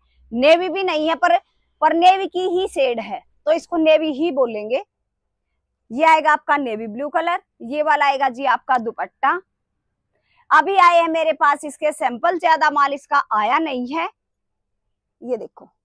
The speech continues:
ये वाला रहेगा जी इसका दुपट्टा। कढ़ाई आपने देख ली होगी, माल है सिर्फ मेरे पास ये वाला,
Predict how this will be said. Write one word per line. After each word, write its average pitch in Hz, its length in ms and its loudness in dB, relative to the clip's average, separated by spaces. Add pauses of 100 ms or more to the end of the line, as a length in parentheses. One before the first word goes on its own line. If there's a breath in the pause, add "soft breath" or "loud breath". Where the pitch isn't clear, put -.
(480)
ये 277 160 4
वाला 339 220 6
रहेगा 339 320 4
जी 311 160 -2
इसका 311 340 -2
दुपट्टा। 269 520 0
कढ़ाई 311 420 -2
आपने 320 320 0
देख 277 260 -2
ली 320 120 -8
होगी, 294 280 -2
माल 320 340 2
है 339 140 -4
सिर्फ 285 240 -8
मेरे 294 220 -2
पास 294 320 -4
ये 262 120 -4
वाला, 196 300 -4